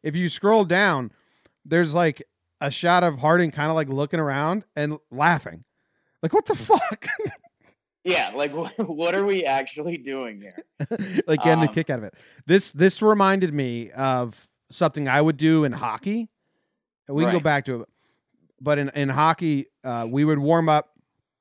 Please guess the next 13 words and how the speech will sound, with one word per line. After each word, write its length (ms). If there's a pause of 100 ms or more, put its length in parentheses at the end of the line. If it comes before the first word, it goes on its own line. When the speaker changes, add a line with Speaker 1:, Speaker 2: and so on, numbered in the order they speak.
(500)
Speaker 1:
Every 420
first 240
ten 120
minutes 160
of 60
every 120
practice, 460 (340)
three 240
pucks 320
were 140
on 100
the 80
ice 380